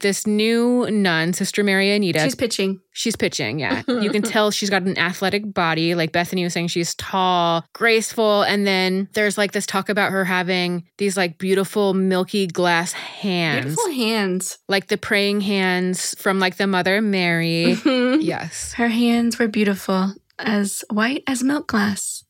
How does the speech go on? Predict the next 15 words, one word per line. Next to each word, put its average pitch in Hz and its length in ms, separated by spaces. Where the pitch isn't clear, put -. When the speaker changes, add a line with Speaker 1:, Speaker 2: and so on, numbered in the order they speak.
Speaker 2:
the 208 80
fingers 220 460
straight - 500
and 185 100
tapered. 214 580
They 247 140
were 339 100
the 220 80
hands 196 440
in 208 80
the 208 80
hallway 208 300
print 214 340
of 202 80
Mary 208 500